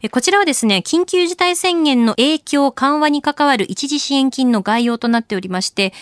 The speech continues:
今年二千二十一年一月に発令された緊急事態宣言に伴う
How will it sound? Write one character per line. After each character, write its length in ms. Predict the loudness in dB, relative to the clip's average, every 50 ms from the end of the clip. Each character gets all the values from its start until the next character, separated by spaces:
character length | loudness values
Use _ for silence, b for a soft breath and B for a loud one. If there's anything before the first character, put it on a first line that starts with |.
| B B B
今 140 | -4 -2 0
年 380 | 0 0 0 0 -2 -2 -2 0
二 140 | 0 0 0
千 340 | 2 2 0 2 2 2 2
二 140 | 2 2 0
十 260 | -2 -2 -2 -2 -2
一 180 | -2 -2 0 0
年 240 | 0 0 0 -2
一 220 | -4 -6 -4 -2 0
月 300 | 0 0 0 0 0 0
に 100 | 0 0
発 300 | 0 -2 -2 -2 -2 0
令 180 | 0 2 0
さ 140 | 0 0 0
れ 100 | 0 0
た 120 | 0 -2 -4
緊 280 | -2 0 0 0 0
急 220 | 0 -2 -2 -2 -2
事 120 | -4 -2
態 200 | -2 -2 -2 -2
宣 260 | -2 0 0 2 2
言 180 | 2 0 0 -2
に 120 | -4 -4
伴 560 | -4 -2 0 2 2 2 2 2 2 4 2
う 80 | 2